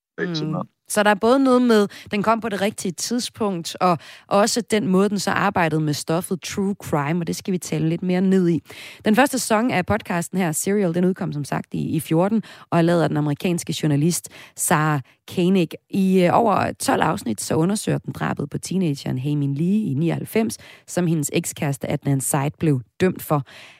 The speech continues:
Speaker 1: Han har hele tiden fastholdt sin uskyld, men anmodninger om at tage sagen op igen er gentagne gange blevet afvist, og serien her fortæller så også om det amerikanske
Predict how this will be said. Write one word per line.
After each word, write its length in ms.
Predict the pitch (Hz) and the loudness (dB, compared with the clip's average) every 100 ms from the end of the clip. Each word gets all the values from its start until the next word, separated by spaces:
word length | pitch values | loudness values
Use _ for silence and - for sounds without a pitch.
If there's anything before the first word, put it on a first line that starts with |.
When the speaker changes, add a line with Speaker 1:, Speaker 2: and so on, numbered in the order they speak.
| - | 0
Speaker 1:
Han 140 | 247 | 2
har 280 | 226 160 131 _ - | 4 0 -4 _ -2
hele 160 | 302 | -2
tiden 280 | 311 226 185 | 0 0 0
fastholdt 500 | - 180 - 147 - | 0 -4 -4 -6 -6
sin 280 | - 311 220 | 0 2 4
uskyld, 480 | 175 - - 190 - | 2 0 -2 -2 -2
men 460 | 147 175 175 170 - - | 0 4 4 2 -2 0
anmodninger 640 | 170 233 240 190 160 147 | 4 6 6 4 2 0
om 360 | 139 170 180 - | 0 2 2 0
at 100 | 165 | -2
tage 360 | - 151 135 | 0 0 0
sagen 320 | 135 202 180 123 | -2 0 0 2
op 160 | 170 | 0
igen 260 | - 175 180 - - - | 0 0 0 -6 -8 -6
er 60 | - | -2
gentagne 480 | 170 202 - 147 139 | 2 2 2 0 0
gange 340 | 139 131 180 | -2 -2 -2
blevet 200 | 156 147 | 0 -2
afvist, 560 | - 139 165 175 - - | 0 0 -2 -4 -8 -2
og 120 | 160 123 - - | -2 -2 -6 -10
serien 280 | - 208 156 | 0 2 2
her 160 | 156 151 | 0 0
fortæller 400 | 151 - 185 143 | -2 0 0 0
så 140 | 151 | 0
også 200 | 147 165 | 0 0
om 80 | 139 | -2
det 80 | 139 | 0
amerikanske 720 | 135 147 - 180 139 - 131 | 0 -2 -2 -2 -2 -2 -6